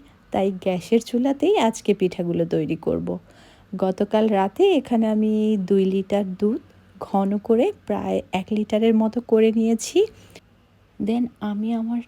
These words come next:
টেস্ট অনুযায়ী চিনিটা অ্যাড করছি। আমি হাফ কাপের মতো চিনি অ্যাড করব।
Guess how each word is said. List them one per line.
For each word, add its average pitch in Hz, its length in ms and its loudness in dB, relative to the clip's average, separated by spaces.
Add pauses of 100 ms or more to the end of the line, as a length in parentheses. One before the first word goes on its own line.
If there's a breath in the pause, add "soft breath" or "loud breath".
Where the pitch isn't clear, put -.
(120)
টেস্ট - 440 -4
অনুযায়ী 202 600 -2 (460)
চিনিটা 208 360 -2
অ্যাড 196 320 -8
করছি। 202 580 -4 (540 loud breath)
আমি 220 380 2
হাফ 208 280 -4 (100)
কাপের 214 280 0
মতো 208 280 0
চিনি 214 340 0
অ্যাড 202 320 -4
করব। 202 460 2